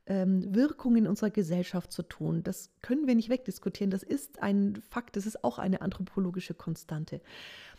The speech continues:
Unsere Aussage dabei ist jetzt wissenschaftlich, Spielzeug ist politisch, Spielzeug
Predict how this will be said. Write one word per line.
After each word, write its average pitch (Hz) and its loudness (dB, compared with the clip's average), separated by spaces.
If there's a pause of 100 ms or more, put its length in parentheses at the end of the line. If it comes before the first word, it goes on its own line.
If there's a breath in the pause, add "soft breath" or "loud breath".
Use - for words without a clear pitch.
(520 loud breath)
Unsere 240 2
Aussage 180 -4
dabei 160 -4
ist - -6
jetzt - -8
wissenschaftlich, 269 -6
Spielzeug 226 -2
ist - -10
politisch, 233 -4 (560 loud breath)
Spielzeug 220 -2